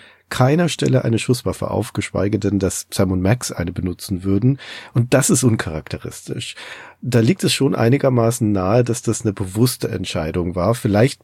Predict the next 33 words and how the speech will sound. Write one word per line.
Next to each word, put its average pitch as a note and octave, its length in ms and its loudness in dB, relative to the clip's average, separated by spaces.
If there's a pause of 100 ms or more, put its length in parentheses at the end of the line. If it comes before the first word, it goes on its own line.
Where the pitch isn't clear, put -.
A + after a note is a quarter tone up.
auch A#2+ 240 0
im A#2 120 2
Hinblick B2 360 2
auf A2 160 -4
den F#2+ 160 -2
Zeitgeist, G2 600 0
weil F#2+ 100 0
du G2 100 0
hast G2+ 160 -4
schon G2+ 120 -2
gesagt, F#2+ 420 0 (360)
dass - 220 -2
Videospiele A2+ 500 2
zu - 160 -2
der G#2 160 4
Zeit G#2+ 380 2
in G#2 200 2
den G#2 200 2
U A#2 160 0
S G#2+ 120 -4
A G2 140 0
unter G2 280 -2
Beobachtung G#2 580 -2
stehen. G2+ 480 2 (560)
Das A#2 160 2
ist D#3+ 240 2
das A2 160 4
Jahr A2+ 340 6
der G#2+ 400 4
Senatsanhörungen F2+ 1300 0
über F#2+ 540 2
gewalthaltige G2 800 0
Spiele, E2+ 600 -4